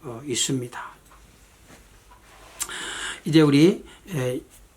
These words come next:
요한복음 또 구 장을 함께 읽읍시다. 예수께서 길 가실 때에 날 때부터 소경된 사람을 보신지라. 제자들이 물어 가로되, 라삐여, 이 사람이 소경으로 난 것이 뉘 죄로 인함이오니까,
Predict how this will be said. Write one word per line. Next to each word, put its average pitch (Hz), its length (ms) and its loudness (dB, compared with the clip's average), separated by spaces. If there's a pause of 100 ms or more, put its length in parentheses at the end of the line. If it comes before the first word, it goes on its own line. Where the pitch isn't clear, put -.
(180)
요한복음 143 500 4
또 180 240 0
구 135 140 -4
장을 139 440 0 (260)
함께 135 340 -6
읽읍시다. 135 680 -4
예수께서 147 680 2 (220)
길 147 200 2
가실 143 360 0
때에 143 460 4 (220)
날 139 300 2
때부터 143 340 4
소경된 147 640 4
사람을 139 580 2
보신지라. 131 640 0 (340)
제자들이 135 680 4
물어 135 200 4
가로되, 131 540 2 (240)
라삐여, 143 680 4 (240)
이 160 80 -2
사람이 147 540 4
소경으로 156 560 4
난 135 260 4
것이 139 420 0 (200)
뉘 160 260 4
죄로 156 280 6
인함이오니까, 131 1040 0